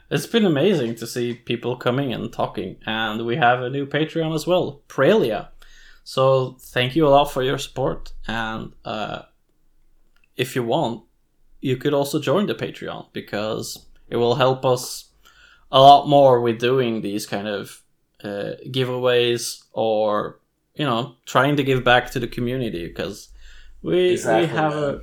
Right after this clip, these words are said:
Speaker 1: a, a few little extra goodies that we wanna get ready for around Christmas time. So, uh,
Speaker 2: And, and the thing is, too,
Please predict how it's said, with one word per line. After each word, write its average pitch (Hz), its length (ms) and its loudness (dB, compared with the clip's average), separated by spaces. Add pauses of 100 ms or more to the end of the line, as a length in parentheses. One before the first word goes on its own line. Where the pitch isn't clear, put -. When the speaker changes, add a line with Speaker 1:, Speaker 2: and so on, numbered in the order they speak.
Speaker 1:
a, 143 40 -2
a 139 40 0
few 156 260 0
little 151 580 2 (160)
extra 135 320 0
goodies 139 440 0
that 117 140 -2
we 113 140 -2
wanna 113 540 -4 (120)
get 127 220 -2
ready 117 260 0
for 110 380 -2
around 110 400 -2
Christmas - 380 -8
time. 95 400 -8
So, 117 340 -2
uh, 117 380 -2
Speaker 2:
And, - 160 -8 (160)
and 151 140 -8
the 160 60 -6
thing 202 220 -6
is, 190 240 -4
too, 175 120 -4